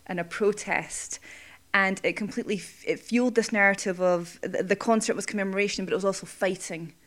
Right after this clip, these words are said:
That this, this concert was actually a form of fighting back. It was fighting back in the form of,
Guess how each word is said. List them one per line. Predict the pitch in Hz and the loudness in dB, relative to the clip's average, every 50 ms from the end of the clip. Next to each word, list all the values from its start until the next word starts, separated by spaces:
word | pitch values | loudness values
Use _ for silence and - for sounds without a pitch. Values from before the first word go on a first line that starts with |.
| _ _ | _ _
That | - 220 196 | 2 6 6
this, | 220 226 - | 6 4 4
this | - 202 220 220 - | 2 0 -2 -2 0
concert | - 233 214 202 214 196 | 0 0 0 0 0 -4
was | 190 202 | -2 0
actually | 190 175 180 - 185 175 | 0 0 0 0 -4 -4
a | |
form | 175 - 202 185 180 185 | 0 0 0 2 2 0
of | 170 | -6
fighting | - - 185 170 170 170 - 170 170 | -4 -2 -2 -2 -2 -4 -4 -6 0
back. | 170 190 190 180 165 - - - - - - - - - - - | 2 4 6 6 4 4 0 -6 -12 -14 -14 -16 -16 -10 -6 -4
It | 180 | -2
was | 180 170 - | -2 2 6
fighting | 220 202 202 - 202 185 | 6 6 8 6 0 2
back | 185 185 175 175 - | 4 4 4 4 2
in | 175 185 | -4 -6
the | 170 | -6
form | 170 - 185 175 170 170 | -4 -2 -2 0 0 0
of, | 175 170 | -2 -2